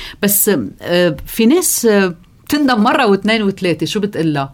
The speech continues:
إنه ما تعلمت، يعني، وبتكرر نفس الخطأ، وبتقلك إنه طيبة قلبي ومش قادرة، مقوسة و-،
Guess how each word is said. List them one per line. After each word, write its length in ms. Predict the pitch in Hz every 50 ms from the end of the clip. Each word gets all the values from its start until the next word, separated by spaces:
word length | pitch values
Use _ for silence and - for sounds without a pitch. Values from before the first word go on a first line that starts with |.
| - -
إنه 100 | 196 220
ما 60 | -
تعلمت، 600 | 359 320 269 254 226 190 170 165 170 - - -
يعني، 200 | 156 151 151 165
وبتكرر 760 | 180 220 226 240 226 240 233 214 277 285 285 277 262 240 247
نفس 240 | - - - -
الخطأ، 480 | 233 214 196 - - 165 151 - 151 123
وبتقلك 560 | 180 180 233 254 269 262 262 254 247 247 240
إنه 220 | 233 226 233 240 240
طيبة 460 | 240 262 254 240 220 240 233 233 202
قلبي 360 | 233 240 233 202 220 233 233
ومش 260 | 233 226 226 233 233
قادرة، 340 | 247 254 247 196 233 233 226
مقوسة 560 | 220 226 202 185 240 233 226 - 233 233 214
و-، 300 | 151 202 202 202 214 220